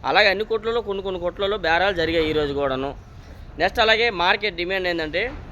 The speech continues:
థర్టీ ఫోర్ అయితే పదహారు వేల ఐదు వందల వరకు మార్కెట్ డిమాండ్ వెళ్ళిందండి.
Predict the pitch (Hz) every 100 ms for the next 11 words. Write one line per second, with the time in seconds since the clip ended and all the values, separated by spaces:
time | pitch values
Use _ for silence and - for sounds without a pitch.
0 | - 160 180 - 226 208 180 165 196 226
1 | 160 160 175 185 180 175 165 156 185 190
2 | 190 196 175 156 160 160 139 143 147 131
3 | 127 113 101